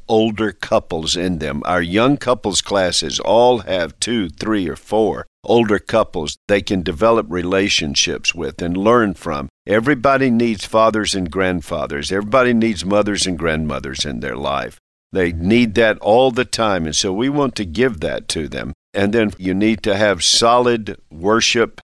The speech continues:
dynamic in a church that's God-centered. A family that learns to worship God together will be able to stay together for the Lord. Worship sets the thermostat in your Christian life, and that includes your marriage.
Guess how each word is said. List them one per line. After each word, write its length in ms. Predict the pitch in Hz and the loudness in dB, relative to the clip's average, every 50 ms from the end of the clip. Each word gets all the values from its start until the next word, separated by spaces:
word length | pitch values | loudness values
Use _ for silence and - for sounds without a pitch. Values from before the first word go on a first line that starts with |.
| - | -2
dynamic 640 | 110 101 92 95 95 101 104 107 104 104 101 95 - | 0 0 2 2 2 2 2 2 2 0 -2 -2 -2
in 120 | 101 92 | -4 -2
a 60 | 87 85 | -2 -4
church 480 | - - - 110 104 101 85 - - | -4 -2 0 2 2 2 0 -2 -4
that's 240 | - 87 71 - - | -4 -4 -4 -4 -4
God-centered. 880 | - - 107 104 107 104 98 - - - 107 104 95 - - 98 85 71 - _ - | -2 2 2 2 2 2 2 2 2 2 2 0 -2 -2 -4 -4 -6 -6 -12 _ -8
A 80 | 87 | -8
family 460 | 78 - - 113 117 123 123 123 120 117 | -6 0 2 2 4 4 4 4 2 2
that 200 | 104 98 73 55 | 0 -2 -2 -2
learns 460 | 80 101 110 113 117 117 110 - - | 0 2 2 4 4 4 2 0 -2
to 140 | - 95 87 | -2 -4 -6
worship 640 | 80 82 95 113 123 123 - - 131 120 110 76 82 | -2 2 2 4 4 4 2 2 0 0 -2 -4 -4
God 400 | 73 98 95 95 98 95 85 - | 0 2 2 2 2 0 -2 -6
together 680 | - 85 76 71 - 101 101 92 82 76 73 71 - - _ _ - | -8 -8 -8 -4 0 2 2 2 2 -2 -4 -8 -10 -12 _ _ -8
will 160 | 90 98 98 | -4 -4 -4
be 260 | 82 73 95 92 92 | -2 -2 -2 0 2
able 240 | 98 95 85 80 87 | 2 0 0 -2 -4
to 100 | 76 82 | -4 0
stay 440 | 80 - - - - 113 107 98 90 | 0 0 0 0 2 2 2 0 0
together 600 | 80 - 85 76 69 78 80 76 78 71 76 76 | -2 -6 -10 -8 -6 -4 -4 -4 -2 -4 -6 -6
for 440 | 76 - - - - 113 107 95 82 | -8 -10 -8 -2 2 2 4 4 2
the 120 | 73 85 | 2 -2
Lord. 460 | 78 73 76 73 67 60 60 65 73 73 - - 87 | -4 -4 -4 -6 -6 -6 -8 -8 -10 -12 -14 -8 -2
Worship 540 | 87 107 120 120 117 - - 120 110 - | 2 2 4 4 4 2 2 0 0 0
sets 420 | - - - 120 120 110 - - - | 0 2 2 4 2 2 2 -2 -4
the 140 | - 107 92 | -2 -4 -4
thermostat 840 | - - 110 98 85 78 73 - - - - - 76 65 62 57 - _ - | -2 0 2 2 2 2 0 -2 -2 -2 -2 -2 -4 -4 -4 -6 -10 _ -4
in 220 | - 92 92 90 90 | 0 0 2 2 0
your 160 | 90 85 - | 0 -2 -4
Christian 520 | - - - 113 104 - - - 110 95 | -4 0 0 2 2 2 2 0 0 0
life, 340 | 92 90 90 85 82 80 80 - | 0 0 2 2 0 0 -2 -4
and 160 | - 82 78 | -6 -6 -2
that 140 | 87 90 90 | 0 0 0
includes 500 | 87 82 78 - - 107 101 95 92 78 | 0 -2 -4 -4 -4 -2 -2 -2 -2 -2
your 120 | 87 85 78 | -4 -2 -2
marriage. 520 | 80 85 90 87 87 87 87 85 78 - | 0 0 2 2 2 2 0 0 -2 -6